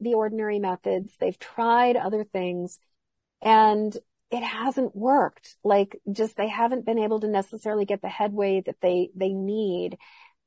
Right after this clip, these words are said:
And so they're like, "You know what? I'm willing to try something different." The other thing about every single person that I work with is that every client that I work with has an incredible willingness to take responsibility for their stuff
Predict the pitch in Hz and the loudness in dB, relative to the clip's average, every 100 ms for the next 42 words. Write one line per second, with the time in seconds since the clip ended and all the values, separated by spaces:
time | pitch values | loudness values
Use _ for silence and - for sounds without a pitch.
0 | _ _ - 226 233 226 226 226 - 240 | _ _ 2 6 6 4 2 -2 0 2
1 | 233 226 226 220 226 254 247 247 247 220 | 2 2 4 2 0 -2 0 0 -2 -2
2 | 202 190 196 202 202 185 180 202 - 180 | -4 -4 -4 -6 -4 -2 -2 -4 -4 -4
3 | 170 190 - 170 - - _ _ _ _ | 0 -2 -2 -10 -10 -12 _ _ _ _
4 | 269 311 359 381 - 254 214 202 202 202 | 2 4 6 4 0 -4 -2 0 0 2
5 | 214 254 247 214 - 190 190 - 190 - | 6 4 4 -2 -2 -4 -4 -2 -4 -4
6 | 208 190 190 185 185 - 185 175 _ 190 | -6 -4 -4 0 -2 -2 -4 -4 _ -4
7 | 185 - 190 185 - - 240 262 285 285 | -4 -2 -4 -4 -4 -2 -2 0 -2 -4
8 | - 220 208 202 202 190 185 190 185 180 | -4 -4 -4 -4 -6 -4 -2 -2 -2 -2
9 | 175 170 190 185 190 180 180 - 214 226 | -6 -6 -6 -4 -4 -6 -8 -6 -6 -2
10 | 214 196 190 180 190 208 226 - - _ | -2 -2 -2 -4 -4 -2 -4 -8 -20 _
11 | _ _ - 247 214 - 226 202 196 - | _ _ -8 -4 -4 -2 0 0 0 -2
12 | 190 175 190 180 170 170 165 185 165 156 | -4 -2 -2 0 2 0 -2 -4 -4 -4
13 | - 151 135 - _ | -4 -2 -2 -4 _